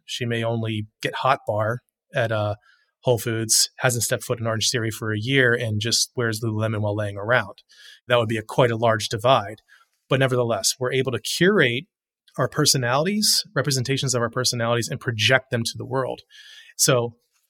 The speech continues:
restaurants the same way. If I say I'm a Shake Shack guy, you have some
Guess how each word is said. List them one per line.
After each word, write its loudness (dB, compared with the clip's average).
restaurants 2
the -2
same -2
way. -6
If -10
I 2
say 2
I'm 0
a -6
Shake 0
Shack -4
guy, -12
you -2
have 2
some 2